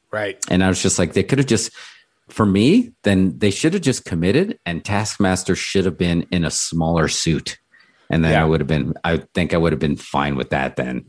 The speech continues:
Speaker 1: Yeah. It was,
Speaker 2: But
Speaker 1: I think it was just to be, to have a misdirect, you know? So
Speaker 2: Yeah, and it, and I
Speaker 1: 'cause
Speaker 2: guess
Speaker 1: you have,
Speaker 2: it, it
Speaker 1: you have a
Speaker 2: kinda
Speaker 1: limited,
Speaker 2: worked.
Speaker 1: you have a limited amount of characters in a, in a movie, and, like, when you see the trailer, it's, like, revealed. It's like, "Oh, this person has to be that secret character. This person," it's like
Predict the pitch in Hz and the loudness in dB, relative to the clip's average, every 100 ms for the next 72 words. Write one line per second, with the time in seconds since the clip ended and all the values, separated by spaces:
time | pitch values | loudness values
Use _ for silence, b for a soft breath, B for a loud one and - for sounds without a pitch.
0 | - - 104 85 - _ _ - 147 170 | -18 -8 -6 -6 -10 _ _ -4 0 2
1 | 160 170 170 202 185 160 120 135 - 123 | 2 2 2 2 6 4 4 0 0 -2
2 | 113 113 104 - 117 113 104 98 98 - | -2 -4 -6 -2 0 0 -2 -4 -6 -4
3 | 95 92 - - _ _ _ _ _ _ | 0 0 -2 -12 _ _ _ _ _ _
4 | - 98 90 87 _ _ _ _ _ 143 | -10 -4 -4 -6 _ _ _ _ _ 4
5 | 156 92 92 147 165 - 247 - - 170 | 4 4 4 2 2 0 0 2 2 2
6 | 175 170 - 143 175 170 165 175 180 156 | 4 2 2 2 4 4 4 4 4 2
7 | 151 131 196 170 156 170 165 139 120 120 | -2 -2 2 4 4 2 2 0 2 0
8 | 120 - 104 113 - 123 120 - 110 101 | -2 -4 -2 -2 -2 -6 -4 -6 -8 -10
9 | 92 98 95 98 104 101 101 90 92 92 | -10 -12 -12 -8 -8 -8 -10 -14 -14 -10
10 | 92 87 b b b b 104 104 98 95 | -12 -12 b b b b -10 -8 -8 -12
11 | 95 110 - 135 117 - 120 123 120 117 | -10 -6 -2 -2 -4 -2 -2 2 2 2
12 | 117 101 - 98 101 95 104 104 101 92 | -2 -10 -8 -8 -6 -6 -4 -4 -4 -8
13 | 98 110 95 131 - 113 - 92 92 90 | -8 -6 -2 -2 0 -2 -4 -6 -8 -8
14 | 95 95 90 - 104 95 90 95 85 90 | -8 -6 -6 -6 -10 -10 -10 -10 -8 -2
15 | 131 214 160 143 120 113 - 139 123 | 0 2 0 -2 -6 -12 -8 -6 -6